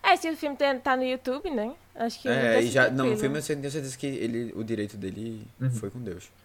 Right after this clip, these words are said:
Speaker 3: Mas só uma outra coisa também, se você que tá ouvindo,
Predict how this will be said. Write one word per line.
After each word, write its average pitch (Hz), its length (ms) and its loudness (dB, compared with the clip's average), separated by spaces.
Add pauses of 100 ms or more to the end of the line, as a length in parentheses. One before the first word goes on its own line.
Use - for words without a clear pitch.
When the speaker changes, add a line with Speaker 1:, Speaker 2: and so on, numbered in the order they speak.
(580)
Speaker 3:
Mas 147 580 2
só - 160 4
uma 233 120 6
outra 247 200 2
coisa 165 220 0
também, 143 280 0
se - 80 -10
você 147 520 2
que - 120 -4
tá 143 120 6
ouvindo, 127 560 2